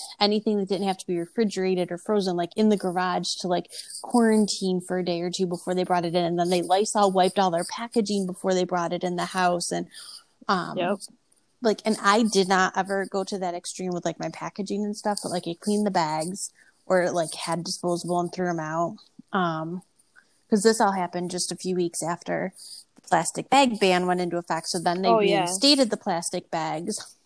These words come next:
Speaker 2: <laughs>
Speaker 1: And then it's been kinda mixed since. I don't know if the mandate went back into effect 'cause I don't see plastic anymore.
Speaker 2: It is.
Speaker 1: But I get charged.
Speaker 2: It is back into effect because I didn't know, and I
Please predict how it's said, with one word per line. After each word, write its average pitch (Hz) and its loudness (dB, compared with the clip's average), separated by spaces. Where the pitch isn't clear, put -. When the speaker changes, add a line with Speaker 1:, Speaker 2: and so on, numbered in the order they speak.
Speaker 2:
<laughs> 240 -12
Speaker 1:
And 208 2
then 190 0
it's 190 -6
been 208 2
kinda 202 0
mixed 190 2
since. 196 0
I 180 0
don't 247 4
know 190 2
if 190 -4
the 175 0
mandate 165 0
went 175 -2
back 156 -4
into 202 0
effect 226 0
'cause - -6
I 175 -2
don't 220 -2
see 240 -2
plastic 196 2
anymore. 240 4
Speaker 2:
It 196 -2
is. 175 4
Speaker 1:
But 185 0
I 208 6
get 196 2
charged. 208 4
Speaker 2:
It 196 0
is 190 -2
back 180 -2
into 175 -6
effect 175 -6
because 214 2
I 214 8
didn't 214 4
know, 196 6
and 190 -10
I 175 -10